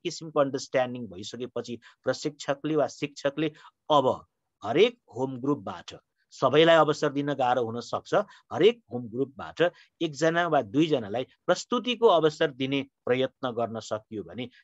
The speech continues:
त्यो ग्रुपमा भएका डिस्कसनका समराइज भर्सनहरू, अ, यो डिस्कसनमा आउन सक्छ, होल क्लासमा आउन सक्छ र होल क्लासले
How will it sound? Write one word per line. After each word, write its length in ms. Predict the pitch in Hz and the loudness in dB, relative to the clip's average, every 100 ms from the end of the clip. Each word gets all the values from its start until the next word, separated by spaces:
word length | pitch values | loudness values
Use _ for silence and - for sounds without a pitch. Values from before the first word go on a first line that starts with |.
| _ | _
त्यो 100 | 113 | -6
ग्रुपमा 560 | 78 - 208 - 185 190 | -2 2 2 2 0 0
भएका 420 | 202 90 - 127 | -4 -10 -4 -2
डिस्कसनका 720 | 113 151 - 147 143 139 127 | -4 -8 -4 -4 -4 -6 -6
समराइज 540 | - 127 139 175 160 | -4 -2 2 2 2
भर्सनहरू, 560 | 107 - 123 113 117 113 _ _ - | -6 -12 -10 -8 -8 -10 _ _ -20
अ, 60 | |
यो 320 | 95 101 95 - _ - | -14 -12 -12 -16 _ -20
डिस्कसनमा 640 | 92 117 - 117 117 113 | -14 -10 -8 -8 -8 -8
आउन 220 | 101 117 131 | -8 -10 -8
सक्छ, 300 | 139 - 123 | -8 -6 -8
होल 280 | 101 143 | 0 0
क्लासमा 460 | 156 151 147 - 151 | 2 2 0 -2 -6
आउन 160 | 151 151 | -6 -6
सक्छ 320 | 151 147 165 | -6 -6 -6
र 360 | 151 - _ | -6 -10 _
होल 340 | 139 110 196 240 | -4 2 2 2
क्लासले 640 | - 147 139 - 151 | 0 0 0 -2 -6